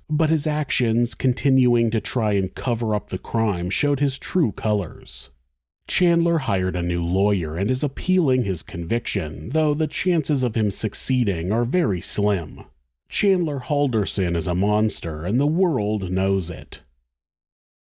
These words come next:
If you're the victim of domestic abuse, please reach out to someone for help.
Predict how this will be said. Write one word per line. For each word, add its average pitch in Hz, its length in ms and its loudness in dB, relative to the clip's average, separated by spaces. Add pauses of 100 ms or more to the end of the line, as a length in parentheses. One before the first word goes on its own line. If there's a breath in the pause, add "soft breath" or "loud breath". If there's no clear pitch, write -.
(280)
If 156 160 -4
you're 160 100 2
the 151 80 0
victim 175 340 0
of 175 140 0
domestic 139 420 -2
abuse, 110 520 -6
please 175 340 0
reach 190 220 0
out 127 160 2
to 139 100 0
someone 101 320 -6
for 110 160 -8
help. 127 320 0